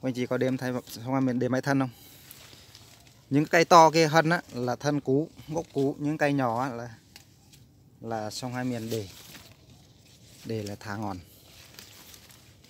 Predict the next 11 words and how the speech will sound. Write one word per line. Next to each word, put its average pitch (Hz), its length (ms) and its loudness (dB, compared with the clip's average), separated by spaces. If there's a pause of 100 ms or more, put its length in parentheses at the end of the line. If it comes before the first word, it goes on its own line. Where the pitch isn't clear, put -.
(3500)
Còn 117 160 -6
cách 170 120 -2
ghép 190 220 4
thì 143 60 -14
xong 156 140 -6
hai 151 100 -4
miền 147 160 -4
cũng 143 120 -8
đã 143 100 2
làm 131 220 0
rồi 135 180 -6